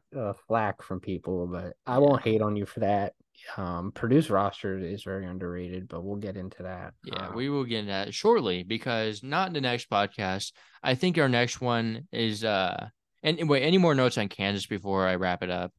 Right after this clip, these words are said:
Speaker 1: I mean, yeah, they're elite. Um, they
Speaker 2: Yeah,
Speaker 1: won the
Speaker 2: it's
Speaker 1: transfer portal, no question. Um, yeah, um, preying on their downfall, but yeah, they're elite.
Speaker 2: Yeah,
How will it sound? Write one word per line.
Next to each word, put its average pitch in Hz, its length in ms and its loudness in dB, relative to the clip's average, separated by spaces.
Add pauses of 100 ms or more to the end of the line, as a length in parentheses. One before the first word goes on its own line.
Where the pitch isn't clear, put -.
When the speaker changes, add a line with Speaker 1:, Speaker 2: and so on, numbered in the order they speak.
Speaker 1:
I 120 80 -2
mean, 120 240 2
yeah, 107 220 4
they're 110 260 0
elite. 104 500 -4
Um, 95 520 -10
they 117 80 2
Speaker 2:
Yeah, 110 80 0
Speaker 1:
won 107 260 0
the 107 80 -2
Speaker 2:
it's - 80 -8
Speaker 1:
transfer 104 460 -4
portal, 101 680 -2 (320)
no 101 160 -2
question. 95 1000 -6 (140)
Um, 92 560 -8 (1120)
yeah, 98 360 -2 (160)
um, 92 320 -6
preying 123 280 0
on 110 100 0
their 98 100 -2
downfall, 101 640 0
but 69 340 -10 (460)
yeah, 90 180 -4
they're 90 220 -4
elite. 80 320 -8 (1400)
Speaker 2:
Yeah, - 220 -14